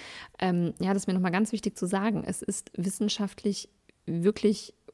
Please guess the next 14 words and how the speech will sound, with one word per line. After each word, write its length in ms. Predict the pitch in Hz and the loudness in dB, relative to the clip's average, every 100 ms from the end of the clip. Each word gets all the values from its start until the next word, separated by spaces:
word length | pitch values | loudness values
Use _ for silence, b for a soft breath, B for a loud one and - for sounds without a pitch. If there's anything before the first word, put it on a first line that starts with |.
| - | -12
quasi 340 | - 175 180 | -4 -2 2
nachgewiesen 720 | 180 175 180 - 156 156 185 196 | 2 2 0 -2 -2 -2 -2 -2
worden. 300 | - 240 - B B B B B - | -2 -2 -6 B B B B B -4
Und, 400 | 240 196 185 180 | 2 4 2 0
äh, 160 | 208 202 | -2 -2
von 180 | - 185 | -2 0
daher 540 | 214 226 247 247 285 - b b b _ - | 2 2 0 0 -2 -6 b b b _ 0
überleg 420 | 214 196 214 285 | 4 6 6 2
dir 100 | - | 4
mal, 260 | 240 220 214 | 4 4 2
ob 140 | 226 - | 0 0
du 100 | 233 | 2
nicht 340 | 208 208 220 | 4 2 2
regelmäßig 800 | 208 202 202 196 196 185 175 - | 2 4 4 2 0 0 -2 -4